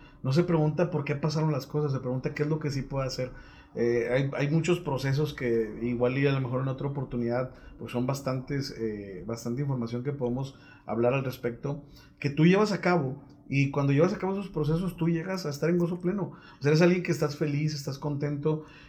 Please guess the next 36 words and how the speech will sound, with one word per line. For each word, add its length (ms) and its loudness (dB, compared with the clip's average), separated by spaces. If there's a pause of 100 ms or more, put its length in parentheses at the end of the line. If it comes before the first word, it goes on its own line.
(120)
y, 320 0 (100)
y 200 -2
te 80 6
has 60 8
fijado 200 0
cómo 220 4
hay 80 6
gente, 560 2
cómo 180 6
esa 140 4
gente 400 0
cae 220 4
bien 200 4
en 160 2
todos 220 0
lados. 320 -4 (340)
Bueno, 260 2
esa 140 6
es 100 0
una 120 4
de 40 2
las 140 0
características 640 -4
de 40 -2
la 140 -2
personalidad 380 -4
madura. 340 -4 (300)
Cuando 260 0
tú 80 4
eres 140 4
alguien 320 -2
que 80 -6
está 180 -2
en 80 2
gozo 240 0
pleno, 400 0